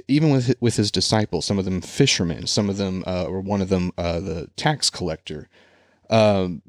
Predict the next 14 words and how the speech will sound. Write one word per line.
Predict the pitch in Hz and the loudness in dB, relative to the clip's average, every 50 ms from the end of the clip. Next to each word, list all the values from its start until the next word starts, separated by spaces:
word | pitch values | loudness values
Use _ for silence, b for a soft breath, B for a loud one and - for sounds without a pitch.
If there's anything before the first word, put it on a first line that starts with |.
| - _ _ - 117 | -20 _ _ -12 -4
different | - 135 139 - - 127 107 90 | 0 0 2 2 0 -2 0 2
roles | 120 120 123 120 117 110 | 2 4 4 4 2 0
in | 107 101 101 | 0 0 0
life, | 107 113 107 90 82 - - - - _ _ | 0 0 0 0 -2 -6 -10 -14 -18 _ _
doctors | - 117 110 110 - - 101 98 95 | 2 2 2 2 0 0 0 0 2
and | 92 92 98 | 2 2 2
lawyers, | 110 117 110 95 87 82 90 - - _ _ _ _ _ _ _ _ _ _ _ _ _ _ _ _ _ _ _ _ _ _ _ _ _ _ _ _ _ _ _ _ _ _ _ _ _ _ _ _ _ _ _ _ _ _ _ _ _ _ | 2 2 2 0 -2 -4 -6 -8 -12 _ _ _ _ _ _ _ _ _ _ _ _ _ _ _ _ _ _ _ _ _ _ _ _ _ _ _ _ _ _ _ _ _ _ _ _ _ _ _ _ _ _ _ _ _ _ _ _ _ _
he, | - - - 147 143 131 120 - _ _ _ | -14 -8 -4 -2 0 0 -2 -4 _ _ _
he | - - - 139 131 120 113 - - _ _ _ _ _ _ _ _ _ _ _ | -16 -8 -4 0 0 0 -2 -4 -10 _ _ _ _ _ _ _ _ _ _ _
pulled | - - - - 180 202 190 - | -2 0 2 2 2 2 2 2
these | 127 113 104 - - | 2 4 4 2 0
people | - - - - 117 120 - 90 80 71 82 - _ _ _ _ _ _ _ _ _ _ _ _ _ _ _ _ _ _ _ _ _ _ _ _ _ _ _ - - | -2 -4 -2 0 0 0 0 -2 -4 -4 -8 -14 _ _ _ _ _ _ _ _ _ _ _ _ _ _ _ _ _ _ _ _ _ _ _ _ _ _ _ 2 4
away | 113 107 101 101 104 113 120 120 120 | 4 4 4 4 4 4 6 6 6
from | 113 - - - 107 101 95 95 - | 4 2 0 0 0 0 0 -2 -4